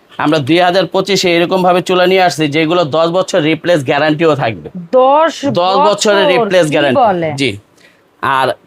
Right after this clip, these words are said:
Speaker 1: এটা সবচেয়ে বেশি সুবিধাটা পাবেন, এটা যে
Speaker 2: হুম।
Speaker 1: আগুনটা দেখবেন একবার ব্লু ফ্লেমের আগুন পাবেন।
Speaker 2: হুম।
Speaker 1: অনেকগুলো দেখবেন যে এটা ব্যবহার করতে করতে
Speaker 2: হুম।
Speaker 1: এক সময় এই কালারটা চলে যায়।
Speaker 2: হুম।
Speaker 1: এটা কিন্তু originally আপনার Teflon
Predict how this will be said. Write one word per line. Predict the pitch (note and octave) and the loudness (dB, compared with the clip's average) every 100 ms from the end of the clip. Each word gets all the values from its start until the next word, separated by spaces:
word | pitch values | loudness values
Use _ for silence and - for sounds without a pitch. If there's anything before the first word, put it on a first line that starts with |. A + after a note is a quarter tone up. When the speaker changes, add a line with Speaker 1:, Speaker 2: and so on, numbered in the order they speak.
| _ _ - | _ _ -2
Speaker 1:
এটা | E3+ G#3 | 0 2
সবচেয়ে | F#3+ F#3+ F3+ G#3 G3 | 2 0 0 0 0
বেশি | F3 E3 F#3+ | 2 2 0
সুবিধাটা | F#3+ G#3 G3+ G#3 G3 | 0 0 2 2 2
পাবেন, | F#3 D#3 C#3+ G3 - | 0 0 -2 -4 -4
এটা | D3 F3+ | -2 0
যে | E3+ F#3+ | 0 0
Speaker 2:
হুম। | F3 | -2
Speaker 1:
আগুনটা | F3 F#3+ F#3 F#3+ | 0 0 0 2
দেখবেন | F#3+ F3 F#3+ | 2 0 0
একবার | E3+ E3+ | 0 -2
ব্লু | A#2+ B2 F3+ | -2 0 0
ফ্লেমের | - F#3 F3 E3+ | 0 0 2 2
আগুন | D#3+ D3+ | 0 0
পাবেন। | C3 G#2 G2 | 0 -2 -6
Speaker 2:
হুম। | F#2+ G2+ - | -8 -10 -6
Speaker 1:
অনেকগুলো | C#3+ E3+ F#3+ G#3 G#3 | -2 0 2 2 2
দেখবেন | F#3+ F3+ F#3+ | 0 0 0
যে | F3 | 0
এটা | E3 F3 | 0 0
ব্যবহার | E3+ E3 F#3+ | 0 2 0
করতে | G3 F#3+ G3+ | 0 -2 -2
করতে | G#3+ - G3+ A2 _ A3+ | -2 0 0 -2 _ -8
Speaker 2:
হুম। | G3 | -4
Speaker 1:
এক | F3 | -2
সময় | - G3 A3+ A#3+ | 0 2 2 0
এই | F3 | -4
কালারটা | E3+ F3 F3 G#3 | -2 0 0 -2
চলে | F#3 G#3+ F#3+ | -2 0 0
যায়। | B2+ F2 - - | -2 -6 -12 -10
Speaker 2:
হুম। | G#3+ F3 E3 - | -8 -8 -14 -6
Speaker 1:
এটা | D3+ D3+ | -4 -2
কিন্তু | F#3 G3+ G3 | -2 0 0
originally | F#3 D#3 F#3 G3+ G3+ | 0 0 0 0 0
আপনার | F#3 F#3+ F#3 | 0 -2 -2
Teflon | F#3+ E3 - G3 G3+ A3 | -2 -2 0 0 0 -2